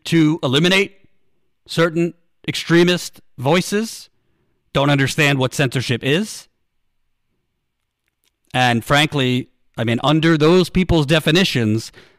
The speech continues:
really, really dangerous people in the nineteen thirties, forties, and fifties, like Mussolini, Stalin,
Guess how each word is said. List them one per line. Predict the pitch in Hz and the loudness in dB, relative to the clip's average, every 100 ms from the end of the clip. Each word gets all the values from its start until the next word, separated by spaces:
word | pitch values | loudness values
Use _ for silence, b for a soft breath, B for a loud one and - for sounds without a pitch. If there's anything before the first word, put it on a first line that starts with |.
| b | b
really, | - 123 196 208 202 190 | -6 0 2 2 2 2
really | 165 175 170 | 2 2 2
dangerous | 143 151 151 151 | 0 0 0 -2
people | - 160 - 113 104 - | -2 -2 -2 -4 -4 -4
in | 127 | -2
the | 120 | 0
nineteen | 139 - 143 | -2 -2 -2
thirties, | 143 139 143 143 139 | 0 0 2 0 0
forties, | 135 139 127 | 0 0 0
and | 127 | -2
fifties, | 190 202 120 110 - - _ _ _ _ | -2 -2 -2 -2 -6 -16 _ _ _ _
like | - - | -8 -6
Mussolini, | 110 113 117 180 180 180 - _ _ - | -6 -4 -2 0 2 0 -6 _ _ -10
Stalin, | - 165 165 170 | -2 0 0 0